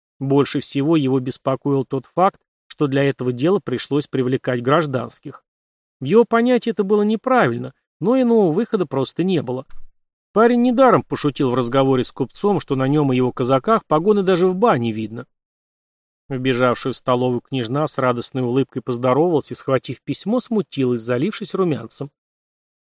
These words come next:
«Бегите, Елизавета Петровна, читайте», едва заметно улыбнулся Руслан, отлично понимая, что она просто сгорает от любопытства и нетерпения. «Всё одно я ничего интересного вам рассказать не смогу, мы с Михаилом только службу и видим».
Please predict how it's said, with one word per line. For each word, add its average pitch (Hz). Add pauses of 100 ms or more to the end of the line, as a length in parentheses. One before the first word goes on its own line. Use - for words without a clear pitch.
(320)
«Бегите, 208
Елизавета 127
Петровна, 143
читайте», 233 (100)
едва 131
заметно 131
улыбнулся 131
Руслан, 151 (260)
отлично 139
понимая, 139
что -
она 135
просто 135
сгорает 127
от 127
любопытства 127
и 131
нетерпения. 127 (760)
«Всё 285
одно 226
я 170
ничего 156
интересного 151
вам 135
рассказать 139
не 156
смогу, 131
мы 220
с -
Михаилом 233
только 196
службу 202
и 208
видим». 127